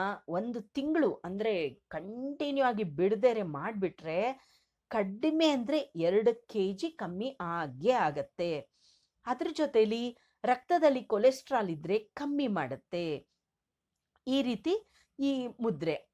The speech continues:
ಅಷ್ಟೇ ಅಲ್ಲದೆ ಈ ಮುದ್ರೆ ಚಳಿ, ನಡುಕ ಇದ್ರೆ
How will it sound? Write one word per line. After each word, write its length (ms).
ಅಷ್ಟೇ 420
ಅಲ್ಲದೆ 640
ಈ 180
ಮುದ್ರೆ 680
ಚಳಿ, 540
ನಡುಕ 420
ಇದ್ರೆ 580